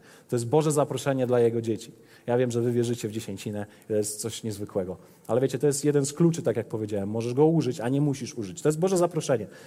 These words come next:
Słowo mówi tak: „Przynieście całą dziesięcinę do spichlerza, aby był zapas w moim domu. I w ten sposób wystawcie mnie na próbę”, mówi Pan. „Czy wam nie otworzę okien niebieskich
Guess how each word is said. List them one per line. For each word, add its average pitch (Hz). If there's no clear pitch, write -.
Słowo 190
mówi 180
tak: 165
„Przynieście 180
całą 175
dziesięcinę 170
do 170
spichlerza, 123
aby 120
był 113
zapas 127
w -
moim 135
domu. 101
I 120
w -
ten 135
sposób 139
wystawcie 131
mnie 135
na 127
próbę”, 123
mówi 101
Pan. 98
„Czy 117
wam 113
nie 139
otworzę 170
okien 175
niebieskich 196